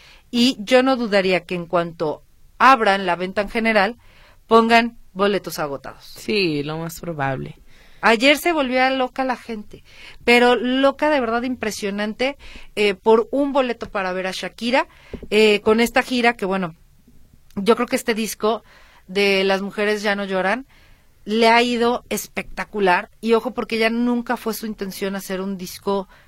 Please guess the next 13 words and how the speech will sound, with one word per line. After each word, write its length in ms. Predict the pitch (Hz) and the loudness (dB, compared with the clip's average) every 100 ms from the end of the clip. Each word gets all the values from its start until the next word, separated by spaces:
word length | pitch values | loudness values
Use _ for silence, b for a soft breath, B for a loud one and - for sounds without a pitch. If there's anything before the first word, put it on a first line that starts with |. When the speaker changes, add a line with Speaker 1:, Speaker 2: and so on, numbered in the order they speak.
| b _ | b _
Speaker 1:
con 180 | 214 240 | -2 0
esta 240 | 240 254 | 0 -2
magnitud 580 | 247 220 185 180 - 196 | -2 -4 -8 -12 -10 -6
de 120 | 214 | -4
reacción 480 | 196 151 - 185 185 | -4 -6 -6 -10 -8
de 80 | 190 | -6
la 100 | 165 | -8
gente, 380 | 170 165 208 B B B B - | -10 -10 -10 B B B B 2
pero 360 | 269 262 254 - | 6 6 6 2
se 200 | - 196 | -2 -4
dio 160 | 220 | -2
cuenta 300 | - 226 220 | -4 -4 -4
que, 300 | 226 - 185 | -6 -8 -10